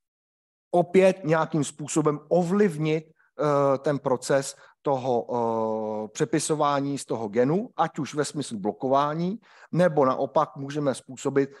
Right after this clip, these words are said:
že se nám ty bílkoviny bude vytvářet více. Nezasahujeme tak, eh, do toho jádra, do té naší genetické inter-, inter-, eh, informace, ale je to přesto účinná metoda, jak gene-, ovlivnit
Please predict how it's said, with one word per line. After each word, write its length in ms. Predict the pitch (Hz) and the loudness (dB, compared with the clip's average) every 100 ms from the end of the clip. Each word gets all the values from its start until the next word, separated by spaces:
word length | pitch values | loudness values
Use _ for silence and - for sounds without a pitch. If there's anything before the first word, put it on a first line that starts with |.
| _ | _
že 300 | 98 113 139 | -6 2 2
se 160 | 143 135 | 2 -2
nám 240 | 127 131 | 0 -2
ty 160 | 123 113 | -4 -6
bílkoviny 640 | 107 110 110 120 113 110 104 _ - | 0 0 0 -4 -4 -4 -8 _ -12
bude 260 | 110 104 | -6 -4
vytvářet 720 | 90 92 104 101 95 92 90 - | -4 -6 -4 -4 -6 -10 -14 -16
více. 400 | 95 92 - 90 - _ _ - _ _ _ - | -20 -18 -14 -14 -14 _ _ -20 _ _ _ 0
Nezasahujeme 720 | 175 190 180 185 160 156 156 | 2 4 2 4 4 4 4
tak, 260 | 143 127 | 0 -2
eh, 40 | 156 143 135 131 127 | 0 2 2 2 0
do 140 | 135 | -2
toho 340 | 131 135 107 - _ _ | 0 -2 -4 -12 _ _
jádra, 420 | 120 135 143 180 190 | -4 -2 -2 -2 -4
do 100 | 160 | -6
té 100 | 160 | -6
naší 360 | 147 131 139 | -6 -6 -6
genetické 540 | 127 135 123 120 - 98 | -4 -4 -4 -10 -10 -6
inter-, 380 | 113 117 165 | -4 -2 -4
inter-, 340 | 143 156 151 170 | -2 -2 0 2
eh, 220 | 151 147 | 2 2
informace, 680 | 151 156 180 180 170 180 175 _ - - _ | 0 -2 -2 -2 -2 -4 -6 _ -20 -20 _
ale 300 | 202 202 185 | 2 4 4
je 140 | 151 156 | 2 -2
to 140 | 156 | -4
přesto 520 | 147 - 175 - - | -6 -4 -4 -2 -2
účinná 580 | 156 151 135 - 139 131 | -2 -4 -6 -2 2 4
metoda, 420 | 131 - 131 127 | 2 2 0 0
jak 220 | 107 113 107 | 0 -4 -4
gene-, 280 | 123 127 120 | -4 -2 -2
ovlivnit 520 | 127 123 113 123 | -4 -4 -2 -4